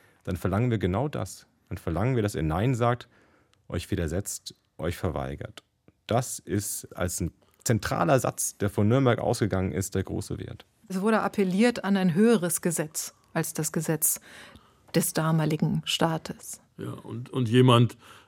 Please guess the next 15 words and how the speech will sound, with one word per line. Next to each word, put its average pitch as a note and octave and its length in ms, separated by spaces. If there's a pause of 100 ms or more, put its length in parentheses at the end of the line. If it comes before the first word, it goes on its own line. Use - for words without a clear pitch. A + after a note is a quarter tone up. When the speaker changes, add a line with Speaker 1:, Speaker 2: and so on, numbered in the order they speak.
Speaker 3:
äh, A2 220
der A2+ 220
an A2+ 120
das G#2+ 400 (360)
Niedrige D3 840 (400)
appelliert D3 680
hat, D3 240 (320)
das - 240
war A#2 380 (100)
unter A#2 300
anderem A#2 540 (440)
der G#2 120
Herr G#2 120
Filbinger. D3 680 (600)
Filbinger C#3 760